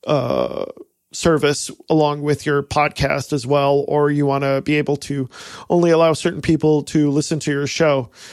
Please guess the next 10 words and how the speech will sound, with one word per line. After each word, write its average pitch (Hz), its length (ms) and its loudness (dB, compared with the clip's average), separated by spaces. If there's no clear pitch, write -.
which - 160 -2
I 160 60 2
think 160 200 0
is 160 100 0
awesome 147 500 0
and 147 260 -2
a 143 100 0
really 147 280 2
great 139 260 -2
feature. 139 500 -4